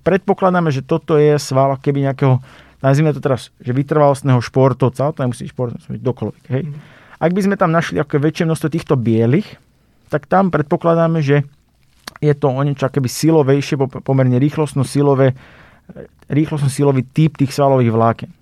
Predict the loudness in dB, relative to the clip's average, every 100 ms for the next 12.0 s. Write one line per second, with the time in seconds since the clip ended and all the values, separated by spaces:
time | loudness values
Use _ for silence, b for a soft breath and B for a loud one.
0 | -10 -6 -6 B B -4 -4 -2 -2 -2
1 | -2 -2 -2 -2 -6 -6 -10 -4 0 2
2 | 2 2 2 2 2 0 -2 -2 0 0
3 | 0 -2 -2 -2 b b -12 -2 0 2
4 | 2 2 0 -2 -4 -2 -2 -2 -2 -4
5 | -6 B B B -4 -2 -2 -4 -6 -6
6 | -6 -6 B B B -4 -2 0 0 0
7 | -4 -4 -2 -2 0 -2 0 0 0 -2
8 | 0 0 0 0 0 0 0 0 -4 B
9 | B 0 2 2 2 0 0 0 0 0
10 | 0 0 0 0 0 0 B B -4 -4
11 | -4 -8 _ _ 0 2 2 0 -2 -10